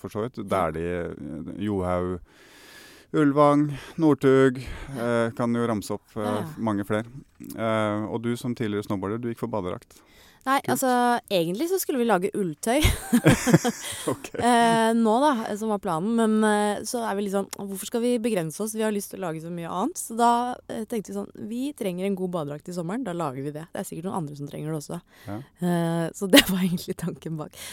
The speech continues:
Speaker 2: Det er litt sånn, apropos, eh, denne podcasten også, eh, vi burde jo sikkert hatt en veldig mye rødere tråd, eh, men det er jo så mye gøy å snakke om, og samme med klær, da. Så det er, altså,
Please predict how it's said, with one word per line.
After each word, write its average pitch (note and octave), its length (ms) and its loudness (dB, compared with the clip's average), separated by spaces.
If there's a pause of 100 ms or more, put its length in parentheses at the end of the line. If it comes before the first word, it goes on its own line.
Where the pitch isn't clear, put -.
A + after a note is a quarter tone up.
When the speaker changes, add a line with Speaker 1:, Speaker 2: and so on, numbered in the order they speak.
(200)
Speaker 2:
Det G#3 80 4
er G3 160 8
litt G#3 80 -2
sånn, G3 160 2 (320)
apropos, F#3+ 640 0 (160)
eh, F3 320 0
denne F3 260 2
podcasten D3 460 -4
også, B3 300 0 (260)
eh, F#3 400 0
vi F#3+ 100 -6
burde F#3+ 220 2
jo A3 80 0
sikkert G3 240 -4
hatt - 240 -8
en G3 80 2
veldig F3 160 0
mye D#3+ 160 2 (160)
rødere F3 320 2
tråd, C#4 300 6 (420)
eh, G3 240 6
men G3+ 320 4
det G#3+ 160 -4
er E3+ 240 -2
jo A3 180 0
så - 140 -6
mye G#3+ 320 0
gøy G#3+ 320 4 (380)
å G#3 80 2
snakke G3+ 320 0
om, A#3+ 220 4 (100)
og F3+ 920 0
samme E3+ 400 0
med F3+ 500 -2
klær, F3 300 -2
da. - 80 0 (120)
Så - 200 -10
det G3+ 100 -8
er, G3+ 220 0
altså, G3 180 -2